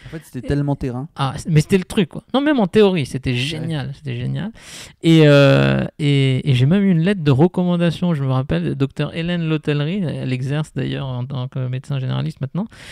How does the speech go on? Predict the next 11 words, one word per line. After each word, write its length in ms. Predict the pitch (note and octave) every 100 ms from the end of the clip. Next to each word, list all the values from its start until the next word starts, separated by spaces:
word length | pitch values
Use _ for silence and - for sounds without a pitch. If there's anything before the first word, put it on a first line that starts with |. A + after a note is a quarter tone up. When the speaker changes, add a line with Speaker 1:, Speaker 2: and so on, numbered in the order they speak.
| - -
Speaker 2:
Euh, 560 | C3 B2 B2 B2+ C3 C3
elle 200 | C3+ C#3+
m'écrit 420 | D#3+ F#3 - G3
en 80 | D#3+
fait 180 | C3+ D#3
un 80 | C#3
courrier 260 | C#3+ D3+ F#3+
en 80 | D#3+
disant, « 280 | C#3 F3+ B2+
Vous, 380 | D3 G#3+ G3
vous, 300 | D3 C#3+ C3